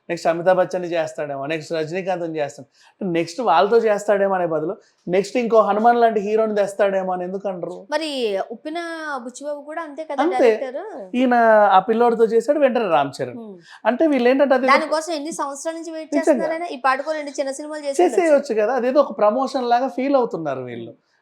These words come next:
Speaker 1: అట్లా ఉండకుండా నెక్స్ట్ మళ్ళీ ఇంకో, ఇంకో ఇద్దరు ఉప్పెనల్ని తెచ్చి పడే ఇండస్ట్రీకి నీ పేరు చెప్పుకొని ఇంకో ఇద్దరు వస్తారు కదా. ఇట్లా నాకు తెలిసి of course హిట్ అయినా ఫ్లాప్ అయినా మంచి మంచి వాళ్ళని పరిచయం చేసిన వాళ్ళలో మన తేజ,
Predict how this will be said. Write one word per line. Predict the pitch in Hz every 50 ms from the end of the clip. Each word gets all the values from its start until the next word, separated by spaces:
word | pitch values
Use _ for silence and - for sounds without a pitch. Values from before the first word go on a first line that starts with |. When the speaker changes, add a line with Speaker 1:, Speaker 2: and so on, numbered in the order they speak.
| _ -
Speaker 1:
అట్లా | 208 - 254 247
ఉండకుండా | 240 240 240 247 277 262 269 240 190 160 143 156 208 262 269 - _ _ _ _ _ _
నెక్స్ట్ | 180 170 190 - - - 262
మళ్ళీ | 247 262 254 262 254 233 233
ఇంకో, | 220 196 240 233 220 220
ఇంకో | 214 202 185 175 226 214
ఇద్దరు | 214 175 185 202 208
ఉప్పెనల్ని | 196 208 240 240 262 254 247 247 208
తెచ్చి | 226 220 220 226
పడే | - 233 226 247 247 240
ఇండస్ట్రీకి | 226 226 233 233 - - 247 220 - - 330 - _ _ _ _ _ _ _ -
నీ | 147 147
పేరు | 143 175 190 220
చెప్పుకొని | 226 262 247 254 277 254 233
ఇంకో | 226 202 226 202
ఇద్దరు | 196 190 175 185 180 175
వస్తారు | 175 175 - _ 285 254 202
కదా. | 156 135 135 143 147 143 _ _ _ _ _ _ -
ఇట్లా | 160 - 226 240
నాకు | 247 240 226 196
తెలిసి | 208 208 214 220 214 - 247
of | 220 190
course | 185 - - 226 226 214 226 -
హిట్ | 190 165 - -
అయినా | 190 190 190 202 202
ఫ్లాప్ | 202 196 175 165 160 165 170
అయినా | 160 160 165 175 220 - _ _ _ _ _ _
మంచి | 156 170 175 - 190
మంచి | 196 185 165 -
వాళ్ళని | 180 180 190 202 185
పరిచయం | 180 160 160 156 180 180 175 165
చేసిన | 165 160 160 - 165 156
వాళ్ళలో | 156 151 151 151 156 156 170 170
మన | 165 151 147 143
తేజ, | - 151 147 147 143 147